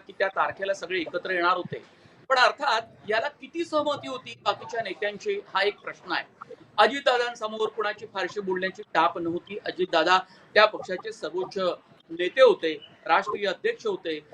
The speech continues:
राज्याची सूत्र सुद्धा त्यांच्याच हातात होती आणि त्यांच्यासमोर फार काही कुणी विरोधात जाण्याची शक्यता नव्हती. आणि मुळात अजितदादांना सुद्धा राष्ट्रवादी वेगळी करण्यासाठी म्हणून छगन भुजबळ यांनी काही प्रयत्न केले, पटेलांनी काही प्रयत्न केले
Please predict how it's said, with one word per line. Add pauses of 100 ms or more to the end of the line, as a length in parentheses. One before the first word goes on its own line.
(240)
राज्याची
सूत्र
सुद्धा
त्यांच्याच
हातात
होती
आणि
त्यांच्यासमोर (520)
फार
काही
कुणी
विरोधात
जाण्याची
शक्यता
नव्हती. (640)
आणि
मुळात (140)
अजितदादांना
सुद्धा
राष्ट्रवादी
वेगळी (340)
करण्यासाठी
म्हणून (100)
छगन
भुजबळ
यांनी
काही
प्रयत्न
केले,
पटेलांनी
काही
प्रयत्न
केले